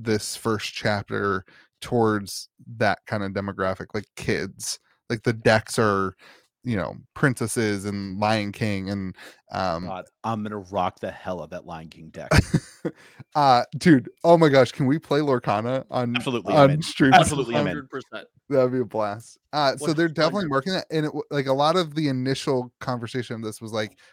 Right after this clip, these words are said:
Speaker 1: "Are they gonna put Star Wars in it? Are they gonna put all these, like, Disney I Ps?"
Speaker 2: Not yet.
Speaker 1: Yeah,
Speaker 2: Wait.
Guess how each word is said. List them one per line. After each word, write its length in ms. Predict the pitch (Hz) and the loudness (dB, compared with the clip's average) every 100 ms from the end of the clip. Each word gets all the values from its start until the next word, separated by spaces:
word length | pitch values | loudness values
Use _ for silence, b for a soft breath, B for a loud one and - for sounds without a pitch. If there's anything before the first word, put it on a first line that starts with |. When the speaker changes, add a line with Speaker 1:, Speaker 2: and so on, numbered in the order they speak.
| b | b
Speaker 1:
"Are 100 | 123 | -6
they 100 | 117 | -4
gonna 120 | 120 | -6
put 220 | - - | -8 -12
Star 380 | - - 113 120 | -12 -6 -4 -2
Wars 300 | 113 98 104 | -4 -6 -6
in 120 | 107 | -8
it? 160 | 98 - | -8 -10
Are 120 | 110 | -10
they 80 | 117 | -8
gonna 200 | 117 120 | -6 -8
put 220 | - 127 | -4 -4
all 180 | - 113 | -4 -6
these, 320 | 123 117 107 | -4 -4 -4
like, 200 | 120 113 - 123 | -4 -4 -6 -6
Disney 340 | 127 120 123 | -4 -4 -4
I 140 | 92 110 | -2 -4
Ps?" 460 | - 113 127 131 _ _ _ _ _ _ _ _ _ | -6 -6 -6 -6 _ _ _ _ _ _ _ _ _
Speaker 2:
Not 100 | 82 | -12
yet. 200 | 78 85 _ _ _ | -10 -10 _ _ _
Speaker 1:
Yeah, 280 | 135 110 | 0 2
Speaker 2:
Wait. 80 | 117 | 0